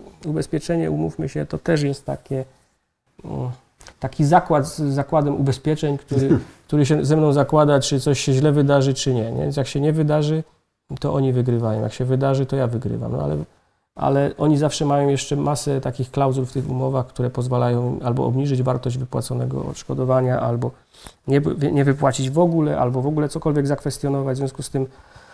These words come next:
Speaker 1: jeżeli mam poduszkę, powinienem ją mieć, powinniśmy ją, e, tworzyć. E, pytanie, jak ona by, powinna być, e, w stosunku do wszystkich naszych aktywów, ile ona,
Speaker 2: Mhm.
Speaker 1: musi każdy sobie na to pytanie odpowiedzieć, ile procent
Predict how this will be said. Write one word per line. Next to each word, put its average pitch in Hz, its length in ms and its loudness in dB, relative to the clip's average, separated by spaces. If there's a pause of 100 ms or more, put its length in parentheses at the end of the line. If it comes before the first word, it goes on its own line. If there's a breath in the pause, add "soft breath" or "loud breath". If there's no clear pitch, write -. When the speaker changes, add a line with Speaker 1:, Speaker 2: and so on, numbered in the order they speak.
(840 loud breath)
Speaker 1:
jeżeli 180 300 10
mam 185 140 10
poduszkę, 160 600 6 (400 loud breath)
powinienem 175 460 6
ją 165 120 6
mieć, 156 340 0
powinniśmy 151 520 0
ją, 147 240 -4
e, - 120 -6
tworzyć. 143 600 -2 (300)
E, 127 40 -4
pytanie, 147 420 2
jak 143 200 2
ona 139 160 4
by, - 160 -6 (100)
powinna 139 360 2
być, 127 260 -4
e, - 40 -18 (540)
w - 40 -12
stosunku 143 420 -2
do 139 120 0
wszystkich 143 360 -2
naszych 131 280 0
aktywów, 127 400 -4
ile 147 200 2
ona, 135 320 2 (220)
Speaker 2:
Mhm. 117 180 -4
Speaker 1:
musi 147 200 0
każdy 143 240 2
sobie 131 180 0
na 127 100 2
to 127 100 -8
pytanie 127 320 -4
odpowiedzieć, 131 580 -4
ile 143 200 0
procent 143 560 0